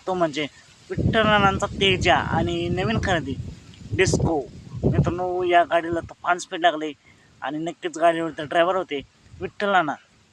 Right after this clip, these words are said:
विठ्ठल नाना, विठ्ठल नाना यांचा टॉपचा ड्रायव्हिंग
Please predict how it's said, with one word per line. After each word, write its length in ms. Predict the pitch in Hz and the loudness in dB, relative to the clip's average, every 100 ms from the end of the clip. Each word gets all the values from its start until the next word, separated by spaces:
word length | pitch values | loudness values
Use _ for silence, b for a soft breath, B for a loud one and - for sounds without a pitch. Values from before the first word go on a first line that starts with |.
| _ _ _ _ _ _ _ - | _ _ _ _ _ _ _ -10
विठ्ठल 260 | 170 - 175 | -10 -6 -2
नाना, 400 | 175 170 170 175 - | 2 2 2 -2 -6
विठ्ठल 420 | 180 - _ 208 | -10 -10 _ 0
नाना 260 | 208 190 180 | 2 4 6
यांचा 240 | 175 170 165 - - | 4 2 -2 0 2
टॉपचा 300 | 160 - 160 | 2 2 0
ड्रायव्हिंग 420 | 160 151 147 | 4 4 2